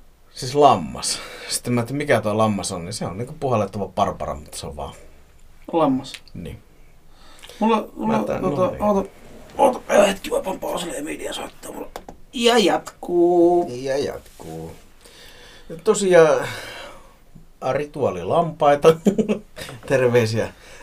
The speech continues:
Speaker 1: rituaalilampaalle.
Speaker 2: Puhallettava
Speaker 1: Ja
Speaker 2: lammas.
Speaker 1: <laughs> Niin.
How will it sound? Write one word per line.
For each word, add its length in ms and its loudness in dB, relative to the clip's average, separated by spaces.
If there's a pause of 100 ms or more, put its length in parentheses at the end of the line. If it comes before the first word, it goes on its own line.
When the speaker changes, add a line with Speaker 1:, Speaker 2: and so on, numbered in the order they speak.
(220)
Speaker 1:
rituaalilampaalle. 1080 -2 (1600)
Speaker 2:
Puhallettava 500 2
Speaker 1:
Ja 40 0
Speaker 2:
lammas. 360 2
Speaker 1:
<laughs> 80 -16 (440)
Niin. 260 -6